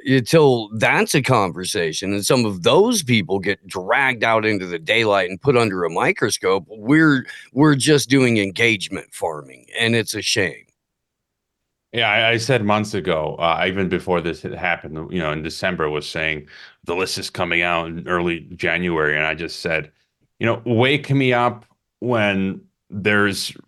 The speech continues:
Speaker 2: there are some real co-, consequences for the perpetrators." Uh, until then, lists, you know, this is coming out, uh, uh, you know, the, the booms, uh, you know, no, sorry, it's, it's all just, um,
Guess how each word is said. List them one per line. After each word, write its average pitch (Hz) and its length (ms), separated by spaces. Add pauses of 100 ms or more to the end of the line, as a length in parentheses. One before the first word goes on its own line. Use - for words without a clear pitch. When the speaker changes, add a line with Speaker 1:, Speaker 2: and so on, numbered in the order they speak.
(360)
Speaker 2:
there 107 200
are 107 40
some 110 220
real 113 220
co-, - 180
consequences - 920
for 90 180
the 85 80
perpetrators." - 800 (440)
Uh, 82 320
until 117 360
then, 117 500 (800)
lists, 131 640 (120)
you 113 160
know, 104 80
this 113 260
is 113 80
coming 117 380
out, 107 380
uh, 87 240 (400)
uh, 80 280 (380)
you 104 140
know, 90 240 (340)
the, 101 280
the 104 120
booms, 156 800 (340)
uh, 92 240 (280)
you 110 180
know, 95 600
no, 85 440
sorry, 80 400
it's, - 180
it's - 220
all 95 160
just, 87 400
um, 80 280